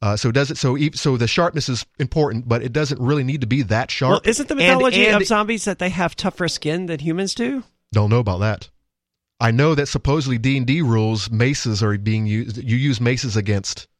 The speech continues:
Speaker 1: zombies for whatever reason, 'cause I think you break bones. I'm not zombies, but, uh, skeletons. So if they're walking skeletons, then you would want a mace. If you were fighting
Speaker 2: Look, if we
Speaker 1: mummy-,
Speaker 2: get
Speaker 1: if
Speaker 2: to
Speaker 1: you're,
Speaker 2: a point where
Speaker 1: if you're
Speaker 2: there are
Speaker 1: fighting,
Speaker 2: walking
Speaker 1: if you're fighting
Speaker 2: skeletons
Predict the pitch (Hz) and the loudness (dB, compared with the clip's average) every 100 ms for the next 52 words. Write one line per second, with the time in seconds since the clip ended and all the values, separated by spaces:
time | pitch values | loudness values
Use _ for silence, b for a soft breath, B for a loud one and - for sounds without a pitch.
0 | _ 117 117 107 98 104 107 120 104 117 | _ 0 0 0 -2 0 2 2 0 0
1 | 113 98 95 123 113 95 104 104 98 117 | -2 -4 -4 -4 -4 -2 -2 0 0 0
2 | 139 165 170 127 110 107 101 104 - 98 | 0 0 0 2 0 0 0 -2 -2 -2
3 | 95 85 _ _ _ _ - 185 123 - | -2 -6 _ _ _ _ -6 -2 -2 -2
4 | 73 - - 101 104 98 127 131 110 92 | -8 -10 -4 -2 -2 0 0 0 -2 -4
5 | 170 165 107 95 95 95 95 101 98 92 | -2 -2 -2 -4 -2 -2 -2 -2 -2 -2
6 | 87 123 131 - - b b b b b | -2 -2 -2 -4 -8 b b b b b
7 | b - 98 107 104 98 95 - _ - | b -6 -4 0 0 0 -2 -8 _ -2
8 | 117 113 240 220 180 320 330 - 269 254 | 2 4 6 6 4 4 2 4 2 2
9 | 240 240 226 220 202 180 202 160 196 156 | 0 0 2 2 4 4 4 2 -2 -2
10 | 170 185 190 165 135 | 0 2 2 2 2